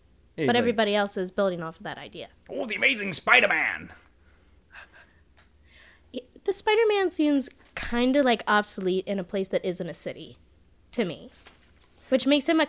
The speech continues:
Speaker 2: kinda lame superhero to me.
Speaker 1: Yeah, what's he do in the countryside?
Speaker 2: I mean, he, like, zips around, he s-, he squirts his web at a cornstalk, pulls himself forward, poof, poof, poof, gets far and far along,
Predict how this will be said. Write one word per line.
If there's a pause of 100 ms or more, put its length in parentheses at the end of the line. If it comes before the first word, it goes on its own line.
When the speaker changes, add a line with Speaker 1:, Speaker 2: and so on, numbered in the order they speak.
Speaker 2:
kinda
lame (200)
superhero
to
me. (220)
Speaker 1:
Yeah,
what's
he
do
in
the
countryside? (240)
Speaker 2:
I
mean,
he,
like,
zips
around,
he
s-, (800)
he
squirts
his
web
at
a
cornstalk, (140)
pulls
himself
forward, (280)
poof, (260)
poof, (300)
poof, (220)
gets
far
and
far
along,